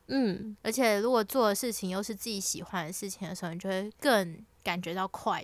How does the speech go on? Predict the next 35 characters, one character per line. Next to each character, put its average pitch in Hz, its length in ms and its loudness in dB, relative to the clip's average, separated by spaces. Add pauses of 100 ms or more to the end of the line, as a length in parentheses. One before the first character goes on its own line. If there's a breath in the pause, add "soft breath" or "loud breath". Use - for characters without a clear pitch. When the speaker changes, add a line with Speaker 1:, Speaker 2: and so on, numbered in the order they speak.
(100)
Speaker 2:
乐。 190 120 -6 (240)
这 294 120 -2
就 294 120 4
是 294 120 4
为 339 100 8
什 262 100 2
么 180 120 2
我 170 60 -2
会 226 180 0
那 233 80 -2
么 226 100 0
喜 226 100 -6
欢 175 120 -2
唱 196 260 -2
歌 180 80 -4
的 185 100 0
原 165 300 -4
因。 202 180 -10 (180)
<laughs> 339 1000 4
Speaker 1:
<laughs> 254 680 4 (360 loud breath)
而 311 100 4
且 359 80 6
我 262 220 10
觉 196 80 0
得 196 160 4
是 240 180 -4
这 294 120 0
件 302 180 4
事 285 60 -2
情， 220 180 2
其 190 160 -6
实 185 100 -4
我 208 160 -2
已 196 60 0
经 190 240 -4